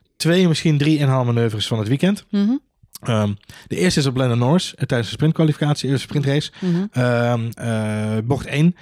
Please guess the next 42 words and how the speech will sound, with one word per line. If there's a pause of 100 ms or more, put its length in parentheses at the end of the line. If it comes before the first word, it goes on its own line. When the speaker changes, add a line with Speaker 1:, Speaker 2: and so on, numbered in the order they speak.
(440)
Speaker 1:
waar
hij
heel
laat
inremt.
Aan
de
binnenkant
pakt
hij
dan
Lando.
Hij
haalt
die
bocht
nog.
En
het (260)
is
gewoon
een
fantastische,
dat
is
echt
een
agressieve
move. (400)
En
dat
was
niet
per
se
nodig
geweest,
maar
hij
deed
het
wel.